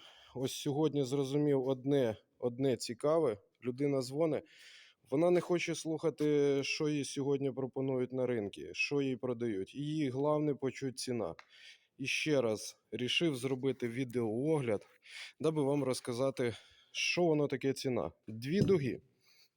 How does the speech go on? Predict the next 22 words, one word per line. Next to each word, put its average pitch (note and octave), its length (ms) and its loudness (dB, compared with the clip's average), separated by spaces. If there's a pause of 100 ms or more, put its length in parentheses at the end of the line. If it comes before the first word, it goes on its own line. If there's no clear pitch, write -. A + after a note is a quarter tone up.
нічим C#3 420 2
не E3+ 100 6
міняються. A#2 640 2 (640)
Одна D#3 320 4
дуга B2+ 480 2
стоїть C#3 440 2
сто F#3+ 220 4
доларів, A2 480 2 (120)
вона D3+ 220 2
ще - 160 0
полуфабрикат B2 840 0
розібрана. G#2 680 -2
Оцей C3 300 0
варіант A#2+ 340 2
сто G3 220 0
доларів, A2+ 480 2
а C3 100 2
оцей G#3+ 260 4
варіант A#2 340 2
сто - 160 -4
двадцять A#2 440 0
доларів. F2+ 380 -4